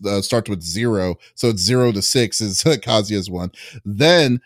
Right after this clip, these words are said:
there is, uh, then there's the side games, which is a game called Judgment, where you're, you're playing the, uh, a detective. Uh, and then you got, then you also got the off,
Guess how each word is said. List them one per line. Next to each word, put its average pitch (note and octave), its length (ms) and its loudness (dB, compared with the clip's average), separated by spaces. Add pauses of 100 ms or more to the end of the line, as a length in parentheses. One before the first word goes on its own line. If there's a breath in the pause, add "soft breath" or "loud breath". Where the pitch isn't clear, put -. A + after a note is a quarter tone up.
(140 soft breath)
there C3+ 280 4
is, C3 340 2
uh, A#2 640 4
then C3+ 320 2
there's C#3 240 2
the A#2+ 80 -2
side D3+ 420 2
games, G2+ 360 0
which A2+ 120 -6
is G#2+ 80 -6
a G2+ 40 -8
game A#2+ 240 2
called G#2+ 260 0
Judgment, G2+ 560 -2
where G2+ 120 0
you're, G#2+ 280 0
you're G#2+ 360 2
playing G#2+ 500 0
the, G2+ 180 0
uh, F#2+ 240 2
a A2 140 0
detective. F2+ 720 -4 (420 loud breath)
Uh, G2+ 520 2 (140)
and A2 280 4
then B2+ 320 4
you G#2+ 80 -2
got, A2+ 340 4
then C3 300 2
you C3 120 4
also A#2+ 220 2
got A2 200 0
the A2 60 2
off, A#2 320 2